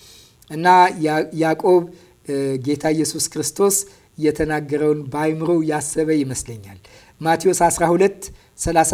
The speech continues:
ስድስት እና ሠላሳ ሰባት ላይ እንደዚህ ብሏል ጌታ ኢየሱስ፣ «እኔ እላችኋለሁ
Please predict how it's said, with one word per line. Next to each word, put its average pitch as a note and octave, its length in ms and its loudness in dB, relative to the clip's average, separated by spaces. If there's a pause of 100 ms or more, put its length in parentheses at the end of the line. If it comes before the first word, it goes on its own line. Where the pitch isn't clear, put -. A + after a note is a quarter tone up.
ስድስት D#3 360 -8
እና E3 200 -8
ሠላሳ D#3 400 -4
ሰባት D3+ 380 -6
ላይ G3+ 180 0 (600)
እንደዚህ G3 380 4
ብሏል E3 280 2
ጌታ D3 240 -2
ኢየሱስ፣ C3 340 -6 (680)
«እኔ B3+ 240 8
እላችኋለሁ F3+ 720 6